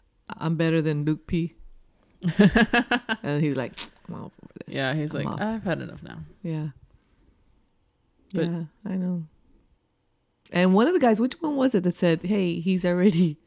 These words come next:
Speaker 1: he's already been through enough, and what he's going through is enough"?
Speaker 2: Mateo, I think.
Speaker 1: Was it Mateo?
Speaker 2: I
Speaker 1: Let me
Speaker 2: think it was
Speaker 1: see.
Speaker 2: Mateo.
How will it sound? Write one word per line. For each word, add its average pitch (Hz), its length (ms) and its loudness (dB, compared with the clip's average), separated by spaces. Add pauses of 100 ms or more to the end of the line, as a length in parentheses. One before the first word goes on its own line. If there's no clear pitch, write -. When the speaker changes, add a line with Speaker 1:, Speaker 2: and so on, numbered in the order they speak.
(680)
Speaker 1:
he's 185 180 -4
already 180 320 -2
been 165 420 -2
through 165 140 -2
enough, 156 340 -2
and 151 100 -2
what 156 100 0
he's 170 160 -2
going 160 260 -2
through 156 180 -4
is 156 120 -2
enough"? 143 540 -6
Speaker 2:
Mateo, 185 500 0
I 208 100 -4
think. 220 280 -8
Speaker 1:
Was 208 120 0
it 254 60 0
Mateo? 320 260 -4 (1300)
Speaker 2:
I 196 40 -10
Speaker 1:
Let - 40 -8
me 185 140 4
Speaker 2:
think 202 120 -6
it - 40 2
was 160 100 2
Speaker 1:
see. 156 60 -2
Speaker 2:
Mateo. 156 480 -6